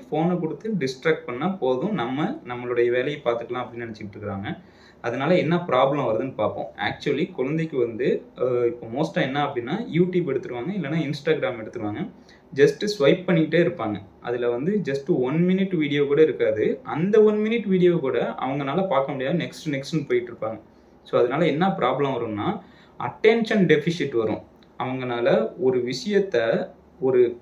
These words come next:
கான்சென்ட்ரேட்டடா கவனிக்கவே முடியாது. ஸ்கூல்ல இந்த விஷயம் அப்படியே ரிஃப்ளெக்ட் ஆகும். அவங்களுடைய ஸ்கூல் பெர்ஃபார்மன்ஸ் கம்மியாக ஆரம்பிச்சிரும். மென்டல் ஹெல்த் அப்படின்னு சொல்ற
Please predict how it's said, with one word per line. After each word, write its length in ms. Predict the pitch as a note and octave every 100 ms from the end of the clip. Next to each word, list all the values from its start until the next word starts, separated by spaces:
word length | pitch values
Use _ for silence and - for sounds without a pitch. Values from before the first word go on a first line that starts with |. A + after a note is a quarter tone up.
| B2
கான்சென்ட்ரேட்டடா 720 | E3 F#3+ F#3 E3 D#3+ D#3+ C#3 C#3
கவனிக்கவே 520 | C3 E3+ F#3+ F#3 F3+ G#3+
முடியாது. 520 | D#3 C#3 C#3 - - -
ஸ்கூல்ல 560 | - F3+ G#3 G3+ F#3+ A#3+
இந்த 260 | E3 C#3+
விஷயம் 500 | C3 B2+ C#3 E3+ A3+
அப்படியே 460 | - C#3 - F3 G3
ரிஃப்ளெக்ட் 460 | C#3 - C3+ - A2+
ஆகும். 180 | G#2+ -
அவங்களுடைய 600 | - - - - D#3+ E3 G#3+ -
ஸ்கூல் 400 | - F#3+ A#3 A#3 -
பெர்ஃபார்மன்ஸ் 540 | D#3+ E3+ E3 D#3+ D#3+ -
கம்மியாக 540 | C#3 C#3 E3+ E3 C#3 A#2+
ஆரம்பிச்சிரும். 580 | A#2+ A#2 - A2+ F3 - - A#2+ B2
மென்டல் 480 | D#3+ G#3 - A3+ G#3
ஹெல்த் 300 | C#3+ C#3+ D#3+ -
அப்படின்னு 300 | B2+ D#3 -
சொல்ற 280 | B2 -